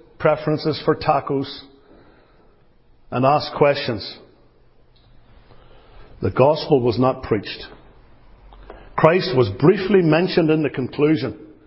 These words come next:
but it was pretty much this: "You can't love yourself, so stop trying and just let Christ do it." That was it. No mention of sin, no mention of the cross of Christ,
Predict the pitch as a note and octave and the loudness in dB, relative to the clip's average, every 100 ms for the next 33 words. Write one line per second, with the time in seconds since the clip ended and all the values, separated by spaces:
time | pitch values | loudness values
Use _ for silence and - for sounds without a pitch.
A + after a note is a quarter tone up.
0 | - - _ - - D#3 D#3 - A3+ C4 | -20 -20 _ -14 0 2 2 2 4 4
1 | A3+ G3+ - F3+ - - - - _ _ | 2 0 2 0 0 -12 -18 -20 _ _
2 | - _ C#3+ - - G3+ C4 F3+ D#3 D#3 | -20 _ -4 -4 -2 -2 -2 -2 2 2
3 | D#3 C3+ - - - _ _ D3 C#3+ - | 0 -4 -14 -20 -20 _ _ -4 -4 0
4 | C3+ C3+ - - - - C#3 B2 - E3+ | 2 0 -4 -20 -20 -8 -6 -6 0 0
5 | F3 - - F3 C#3 C#3+ C#3+ A#2+ A#2 C#3 | 0 -8 0 2 2 -2 -4 -6 -4 -4
6 | C#3 C3 C3 - C3+ C3 - - B2 A2 | 0 -2 -2 -2 0 0 -4 -4 -2 -2
7 | - D3+ F3 A2+ G2+ - - - - G#3+ | -2 -2 -2 -6 -8 -12 -20 -20 2 2
8 | A#3+ G#3+ G#3 D#3+ B2+ - C3 B2 A2 - | 4 2 0 -4 -6 -2 -2 0 -4 -14
9 | - _ - G#3+ A#3 G#3 G3 E3+ D3 - | -20 _ 2 2 4 0 0 -2 -2 0
10 | C#3+ C#3+ C#3 B2 - C3 B2+ | 2 0 -2 -10 -4 -4 -4